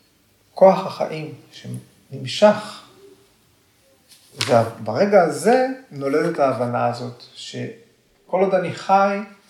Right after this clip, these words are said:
האנרגיה הזאת נמצאת פה,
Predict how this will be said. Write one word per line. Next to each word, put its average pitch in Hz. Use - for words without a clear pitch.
האנרגיה 127
הזאת 196
נמצאת 139
פה, -